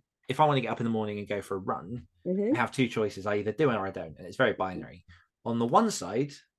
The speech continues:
Speaker 1: I can stay in bed and relax and not worry about it. In the long term, if I do that every morning, and not necessarily running, but, like, don't exercise, I'm gonna suffer 'cause I'm gonna put on weight. I'm not gonna be as strong. It's gonna affect my body.
Speaker 2: Mm-hmm.
Speaker 1: Or I can get up, I can do the run, which I'm gonna suffer in the immediacy because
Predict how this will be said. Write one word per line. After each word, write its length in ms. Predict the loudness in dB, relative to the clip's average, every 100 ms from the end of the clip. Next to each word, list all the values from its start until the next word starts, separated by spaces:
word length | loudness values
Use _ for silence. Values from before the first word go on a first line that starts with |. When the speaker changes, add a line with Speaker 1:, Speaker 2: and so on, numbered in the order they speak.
| _ -6
Speaker 1:
I 140 | -4
can 200 | -4 -8
stay 240 | -4 -4 -4
in 80 |
bed 220 | -4 -8 -8 -18 _ _ _
and 420 | -8 -6 -8 -10 -12 -16 _ _ _
relax 400 | -10 -8 -10 -10
and 80 | -10
not 80 | -6
worry 140 | -6
about 260 | -6 -8 -8
it. 180 | -10 -12 _ _ _ _
In 100 | 0
the 60 | 4
long 160 | 4
term, 180 | 4 -2
if 100 | -2
I 80 | -2
do 80 | 0
that 160 | -2 0
every 220 | 0 2
morning, 420 | 0 -4 -6 -6
and 160 | -6 -6
not 140 | -6
necessarily 320 | -8 -8 -6
running, 240 | -6 -8 -8
but, 100 | -10
like, 140 | -8
don't 180 | -8 -10
exercise, 460 | -12 -12 -12 -12 -4
I'm 80 |
gonna 140 | -2 0
suffer 340 | -2 -6 -8
'cause 140 | -10 -10
I'm 80 |
gonna 100 | -10
put 220 | -8 -8 -8
on 100 | -8
weight. 220 | -8 -8
I'm 60 | -8
not 100 | -8
gonna 100 | -6
be 120 | -6
as 60 |
strong. 260 | -6 -8 -8
It's 100 | -8
gonna 140 | -10
affect 200 | -8 -12
my 60 | -10
body. 340 | -10 -10 -12 _ -20 -20 -8
Speaker 2:
Mm-hmm. 220 | -4 -2 4
Speaker 1:
Or 360 | 6 6 4 -4
I 80 | -10
can 220 | -8 -6
get 160 | -4 -2
up, 160 | -2 -4
I 60 |
can 180 | -12 -2
do 140 | 0
the 80 | 0
run, 240 | -2 -4 -8
which 160 | -10 -8
I'm 60 |
gonna 160 | -8 -8
suffer 360 | -4 -6 -6
in 80 | -10
the 120 | -8 -4
immediacy 480 | -2 -2 -2 -4
because 440 | -6 -4 -6 -6